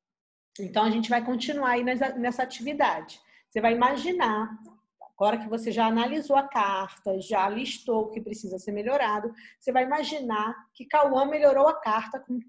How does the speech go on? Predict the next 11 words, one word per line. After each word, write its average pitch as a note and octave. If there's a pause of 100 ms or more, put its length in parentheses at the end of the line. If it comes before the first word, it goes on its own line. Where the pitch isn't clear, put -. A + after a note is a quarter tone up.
todas D#4+
as D4
informações C#4+
necessárias. - (380)
É G3+
hora F#3+
de G3
reescrever A#3
ali A3+
seu A3+
caderno. F#3+